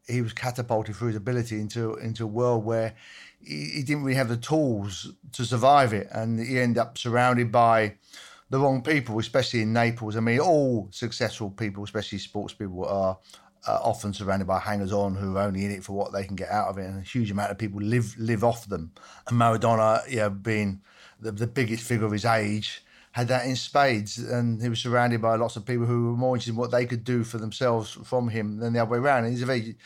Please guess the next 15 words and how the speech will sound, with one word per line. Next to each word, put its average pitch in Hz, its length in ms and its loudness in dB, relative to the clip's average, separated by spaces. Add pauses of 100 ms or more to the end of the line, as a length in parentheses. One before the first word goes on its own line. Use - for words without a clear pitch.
(340)
yeah, 123 180 4
quite 123 220 0
a - 20 -6
generous 131 400 2
guy, 107 280 4
like 104 180 -2
a 117 60 -2
lot 123 120 2
of 110 80 -2
the, 107 300 -2
um, 98 260 -8
successful 110 420 -10
sportsmen 117 360 -4
are, 117 240 2 (340)
and 117 380 2